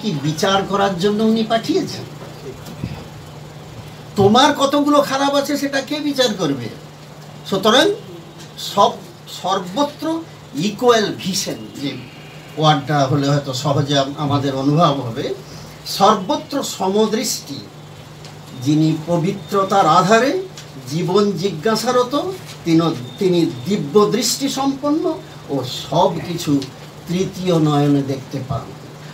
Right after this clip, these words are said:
অনেক সময় দেখবেন যা ভাবছে তাই হচ্ছে, তার তৃতীয় নয়ন কাজ করা শুরু করেছে, যেখানে আসক্তি, মমত্ব নেই।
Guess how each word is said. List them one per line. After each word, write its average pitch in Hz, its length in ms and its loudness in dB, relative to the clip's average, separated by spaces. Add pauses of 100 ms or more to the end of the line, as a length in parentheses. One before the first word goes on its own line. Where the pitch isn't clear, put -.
অনেক 240 260 4
সময় 269 220 4
দেখবেন 214 360 4
যা 196 180 4
ভাবছে 262 320 2
তাই 214 240 2
হচ্ছে, - 360 -2 (2000)
তার 143 160 0 (220)
তৃতীয় 165 360 0
নয়ন 147 380 4
কাজ 127 300 -6
করা 123 180 -6
শুরু 123 360 -8
করেছে, - 340 -12 (640)
যেখানে 170 440 -2 (400)
আসক্তি, 175 760 -2 (300)
মমত্ব 202 760 2 (200)
নেই। 147 480 4